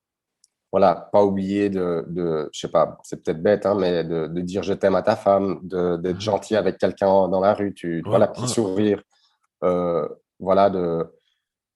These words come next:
Speaker 1: de continuer à enseigner ma passion à mes, à mes, à, voilà, à ma, à ma, à ma clientèle, euh, des
Speaker 2: Mhm.
Speaker 1: petites choses, mais vraiment te dire que, en fait, tous les jours, tu dois recommencer à zéro, quoi.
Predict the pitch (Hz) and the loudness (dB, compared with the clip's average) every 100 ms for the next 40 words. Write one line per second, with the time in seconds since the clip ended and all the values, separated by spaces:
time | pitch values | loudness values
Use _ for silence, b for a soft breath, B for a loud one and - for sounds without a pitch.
0 | _ _ _ _ _ _ _ _ _ - | _ _ _ _ _ _ _ _ _ -2
1 | 113 113 123 117 117 110 110 113 107 107 | -2 4 2 4 6 6 4 2 2 2
2 | 107 107 - 113 107 101 95 95 98 95 | 4 2 2 0 2 0 -2 -2 -4 -4
3 | 92 90 - 85 98 95 87 82 - 90 | -4 -2 -2 0 2 2 0 -4 -4 -6
4 | 87 92 95 - 101 104 104 95 98 95 | -6 -4 -4 -2 -2 0 0 -2 -2 -10
5 | _ 87 82 85 85 87 - 98 104 117 | _ -6 -4 -4 -8 -12 -10 -10 -8 -10
6 | - 131 104 107 95 123 135 - 110 101 | 2 4 6 4 6 6 6 4 -2 2
7 | 123 131 - 117 127 127 - _ _ _ | 2 2 2 6 6 4 -6 _ _ _
8 | _ _ _ _ _ _ _ _ 120 160 | _ _ _ _ _ _ _ _ -6 -6
9 | 156 - 131 107 117 131 110 101 92 98 | -6 -4 2 2 2 0 4 4 4 0
10 | 104 101 - 95 87 85 82 - | 0 0 0 -2 -2 -6 -8 -10